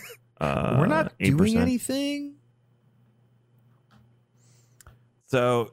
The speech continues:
Speaker 1: if you wanna have some fun and you have, you know, s-,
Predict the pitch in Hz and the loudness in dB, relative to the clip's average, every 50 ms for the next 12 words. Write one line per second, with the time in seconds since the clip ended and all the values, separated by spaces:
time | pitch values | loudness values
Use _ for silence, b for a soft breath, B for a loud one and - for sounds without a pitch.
0 | _ - 156 156 185 226 285 320 320 277 247 214 - 226 196 - 208 208 208 202 | _ -4 -4 -2 0 0 0 2 2 0 0 0 -2 -2 0 2 2 4 4 2
1 | 196 196 - - 143 147 151 147 143 147 147 147 139 135 - - _ _ _ _ | 0 0 -2 -2 -2 0 2 2 2 2 0 -2 -2 -6 -12 -18 _ _ _ _
2 | - 294 220 110 104 101 104 113 117 - - _ _ _ _ _ _ _ _ _ | -2 0 0 2 2 2 0 0 -2 -4 -8 _ _ _ _ _ _ _ _ _
3 | - 170 156 - - 151 | -12 -10 -10 -10 -10 -12